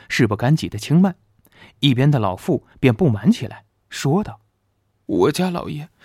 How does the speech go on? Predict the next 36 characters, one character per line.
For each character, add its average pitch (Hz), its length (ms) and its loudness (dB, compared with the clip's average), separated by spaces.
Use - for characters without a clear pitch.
乃 190 200 6
是 196 200 -2
一 226 180 -2
等 196 180 -4
一 226 220 0
的 240 140 -2
大 226 180 -2
善 226 340 -4
人、 - 180 -12
大 180 160 6
侠 190 240 -2
客， - 300 -6
宅 - 220 4
心 202 260 2
仁 185 160 0
厚， 196 180 -4
仗 262 200 8
义 220 140 6
极 185 200 -2
了。 277 260 0
有 202 200 0
人 190 180 4
遇 233 140 4
上 208 180 0
困 220 300 2
难 170 220 0
来 208 140 4
寻 196 300 2
他， - 240 -4
不 233 140 6
管 170 180 4
他 196 120 4
认 226 200 6
不 165 80 0
认 180 240 2
识， - 200 -6